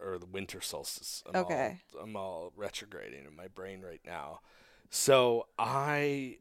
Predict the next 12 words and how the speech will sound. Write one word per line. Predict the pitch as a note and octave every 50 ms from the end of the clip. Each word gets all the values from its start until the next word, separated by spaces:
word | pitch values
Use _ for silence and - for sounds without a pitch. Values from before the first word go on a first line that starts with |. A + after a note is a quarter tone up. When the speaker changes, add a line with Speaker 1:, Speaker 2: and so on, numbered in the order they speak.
| _ _ -
Speaker 1:
um, | A#2 G#2+ G2 F#2+ F#2 F2+ F2+ F2 F2 F2 E2+ - _ _ _ _ _ _ _ - - -
I |
was | G#2 G2+ A#2+
actually | B2 B2+ B2 - - C3
staying | - - - A2+ G#2 G2 G2
in | F#2+ F#2 F#2 F#2
Los | F#2+ F#2 F#2 - -
Feliz, | - - G#2 G2+ G2 F#2+ F2+ F2 E2 D2+ - - - - - -
and | - G2+ G2 F#2 F#2+ F#2 F2+ - - - _ _ _ _ _ - _ _ _ _ _ _ - -
I | -
was | C#3+ E3 F#3+ - -
like, | A#3 A3+ A3 - _ -